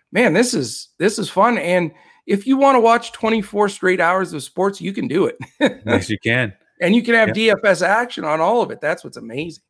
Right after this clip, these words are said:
Speaker 2: Wall-to-wall coverage. So,
Speaker 1: Yep.
Speaker 2: uh, yeah, it is a lot of fun, and looking forward to this slate. So thank you all for tuning in. On behalf of the coach and the rest of the D F S Coach Talk team, I'm Andrew Hansen. We'll see you next time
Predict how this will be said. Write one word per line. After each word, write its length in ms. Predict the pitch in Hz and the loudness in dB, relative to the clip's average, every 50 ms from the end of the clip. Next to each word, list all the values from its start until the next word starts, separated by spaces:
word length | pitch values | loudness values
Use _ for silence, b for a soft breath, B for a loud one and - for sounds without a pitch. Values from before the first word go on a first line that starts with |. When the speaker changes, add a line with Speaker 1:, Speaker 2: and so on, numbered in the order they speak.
| _ _ _ | _ _ _
Speaker 2:
Wall-to-wall 580 | 101 104 107 110 110 104 - 101 110 107 101 | -2 0 2 2 2 0 0 0 2 2 2
coverage. 460 | 98 - - 101 95 90 95 90 87 | 2 0 -2 -2 -2 -2 -4 -8 -8
So, 320 | - - - 107 98 92 - b b b b b b b | -10 -4 0 0 0 0 -2 b b b b b b b
Speaker 1:
Yep. 220 | - - 175 - - | -6 -4 -4 -4 -2
Speaker 2:
uh, 440 | 95 95 92 95 92 92 92 92 - _ _ _ | -4 -2 -2 -2 -4 -6 -6 -8 -10 _ _ _
yeah, 200 | - 113 123 113 - | -2 0 0 0 0
it 80 | - 113 | -2 -2
is 140 | 113 113 101 | -2 0 0
a 60 | 110 | 0
lot 160 | 104 104 101 95 | 0 0 0 0
of 80 | 92 | -2
fun, 300 | - - 104 101 104 104 | -6 -6 -4 -4 -2 -2
and 160 | 95 90 90 | -4 -6 -4
looking 220 | 90 104 - - 101 | -6 -8 -8 -8 -10
forward 380 | - - 104 101 98 92 - | -8 -6 -4 -4 -4 -4 -6
to 120 | - - 104 | -8 -8 -6
this 200 | 87 98 95 - | -6 -6 -6 -6
slate. 340 | - - - 98 87 85 - | -8 -4 -4 -4 -4 -4 -6
So 300 | - - 107 98 92 - _ _ | -6 -2 -2 -2 -2 -4 _ _
thank 240 | 123 127 151 160 - | -2 -2 -2 0 0
you 120 | 175 160 | 0 2
all 120 | 151 151 139 | 2 2 2
for 160 | - - 117 | 0 -4 -6
tuning 380 | - - - 147 135 131 127 | -4 -4 -4 -2 -2 -2 -2
in. 260 | 127 123 131 139 135 127 _ _ _ _ _ _ _ _ | 0 0 0 0 -2 -6 _ _ _ _ _ _ _ _
On 160 | 104 104 98 | -8 -6 -6
behalf 340 | 98 104 110 110 113 - - | -4 -2 -2 -2 -2 -4 -8
of 100 | 104 95 | -10 -10
the 60 | 98 | -6
coach 360 | - - 110 110 110 - - | -2 0 0 0 0 -4 -10
and 100 | 98 92 | -8 -8
the 60 | 92 | -4
rest 260 | 92 98 101 - - | -2 -2 -2 -4 -6
of 80 | - 87 | -12 -12
the 200 | 80 92 90 90 82 | -10 -10 -10 -10 -12
D 180 | 87 - 127 | -6 -2 -2
F 120 | 131 123 - | -2 0 -2
S 120 | 101 - | -4 -6
Coach 240 | - - 110 95 - | -4 -6 -6 -6 -4
Talk 200 | - 101 95 - | -4 -4 -4 -4
team, 220 | - - 101 95 92 | -6 -8 -6 -6 -4
I'm 120 | 92 90 | -4 -4
Andrew 240 | 92 92 90 87 87 | -6 -6 -6 -8 -8
Hansen. 460 | 87 104 104 98 92 - 95 90 85 | -6 -6 -6 -6 -6 -6 -8 -8 -6
We'll 140 | 90 107 113 | -4 -4 -4
see 160 | - - 156 | -4 -2 -2
you 80 | 143 123 | -2 0
next 280 | 117 123 139 - - | 0 -2 -2 -4 -4
time 340 | - - 90 80 76 80 85 | -4 -4 -4 -4 -6 -8 -12